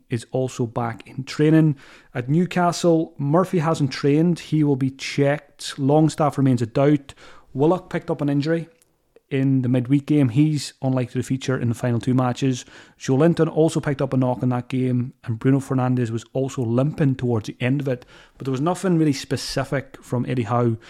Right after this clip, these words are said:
on Joelinton and Bruno Guimaraes. His comments after the game on Thursday were, "We've got concerns with Joe Willock, with Joelinton,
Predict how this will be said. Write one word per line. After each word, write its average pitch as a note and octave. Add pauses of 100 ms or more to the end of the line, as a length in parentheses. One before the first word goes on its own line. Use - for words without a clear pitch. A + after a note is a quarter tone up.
(300)
on B2
Joelinton A#2
and A2+
Bruno A2+
Guimaraes. A2+
His C3+
comments E3+ (120)
after C#3
the C3
game C3
on A#2+
Thursday C#3+
were, B2+ (320)
"We've B2+
got C#3
concerns D3+
with C3+
Joe C3
Willock, C#3+
with C3+
Joelinton, C3